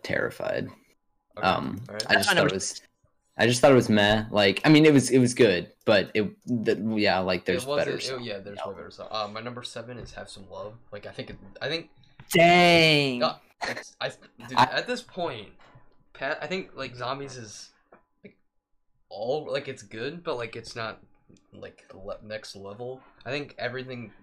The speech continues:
Speaker 2: seven to one is next level, or, like, at least f-, for me. And
Speaker 3: I
Speaker 2: yeah.
Speaker 3: think five to one is really,
Speaker 1: Yeah,
Speaker 3: really
Speaker 1: for me, five to one is, like, pretty good.
Speaker 2: But yeah, Have
Speaker 3: Really
Speaker 2: Some
Speaker 3: good.
Speaker 2: Love, I really like a lot. It's still, it's, it's really good.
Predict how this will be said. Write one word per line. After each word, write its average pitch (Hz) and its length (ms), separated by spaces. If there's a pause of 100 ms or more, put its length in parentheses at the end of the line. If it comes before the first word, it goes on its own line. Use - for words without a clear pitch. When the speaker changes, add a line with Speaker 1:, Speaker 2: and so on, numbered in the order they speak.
(640)
Speaker 2:
seven 117 380
to 120 100
one 101 320
is 98 260
next 98 320
level, 95 400 (520)
or, 101 100
like, 98 120
at - 100
least 107 220
f-, - 240
for 110 160
me. 95 340 (440)
And 104 240
Speaker 3:
I 147 60
Speaker 2:
yeah. 165 40
Speaker 3:
think 180 160
five 143 360
to 127 100
one 131 220
is - 260
really, 120 340
Speaker 1:
Yeah, 92 200
Speaker 3:
really 123 200
Speaker 1:
for 110 160
me, 98 640 (240)
five - 320
to - 80
one 64 160
is, 62 220
like, - 260
pretty 65 200
good. - 240
Speaker 2:
But 120 180
yeah, 104 140
Have 120 160
Speaker 3:
Really 131 80
Speaker 2:
Some 127 100
Speaker 3:
good. 107 80
Speaker 2:
Love, 123 280
I 104 60
really 101 300
like 101 440
a 104 60
lot. 95 440 (140)
It's 101 140
still, 104 360
it's, 101 180
it's 117 160
really 110 260
good. 92 320